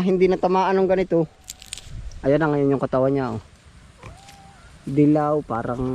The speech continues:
may halong mamamatay, yan, oh. Oh, mga dilaw. Yan, pansinin po ninyo.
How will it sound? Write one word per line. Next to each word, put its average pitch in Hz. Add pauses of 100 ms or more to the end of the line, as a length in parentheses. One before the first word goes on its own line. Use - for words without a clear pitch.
(120)
may 127
halong 127
mamamatay, 139
yan, 123
oh. 92 (2000)
Oh, 117
mga 117
dilaw. 156 (880)
Yan, 202
pansinin 165
po 160
ninyo. 135